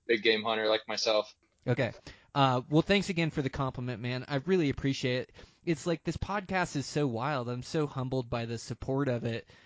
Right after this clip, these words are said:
Speaker 2: And, um, you know, like, guys listen in and, you know, I feel like I've got friends out there that I've never met, <laughs> you know, so it's like, uh, y-, you guys get to know me really well. And, um, you know, and,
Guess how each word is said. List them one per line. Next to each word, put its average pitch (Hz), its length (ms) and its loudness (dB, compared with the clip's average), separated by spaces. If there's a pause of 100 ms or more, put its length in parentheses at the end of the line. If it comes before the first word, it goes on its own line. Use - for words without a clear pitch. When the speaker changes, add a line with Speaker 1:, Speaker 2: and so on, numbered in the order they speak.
(160)
Speaker 2:
And, 131 220 0
um, 117 380 0 (220)
you 160 120 2
know, 131 160 0
like, 131 180 -2
guys 135 320 -2
listen 139 320 0
in 147 240 0
and, 123 220 0 (360)
you 151 100 2
know, 123 160 0 (380)
I 139 60 -4
feel 214 240 0
like 196 180 2
I've 165 140 0
got 160 220 0
friends 147 340 0
out 135 160 0
there 127 160 2
that 120 140 -6
I've 117 160 -6
never 123 260 0
met, 113 280 -2
<laughs> - 20 -10
you 165 240 2
know, 131 180 2
so 139 160 0
it's 131 300 0
like, 135 220 2
uh, 123 120 4
y-, 120 240 -4
you 160 160 2
guys 175 240 6
get - 200 0
to 151 60 -4
know 139 220 4
me 135 220 0
really 120 280 0
well. 113 480 -2
And, 117 300 -4
um, 110 300 -4 (360)
you 123 120 2
know, 117 100 4
and, 131 140 -2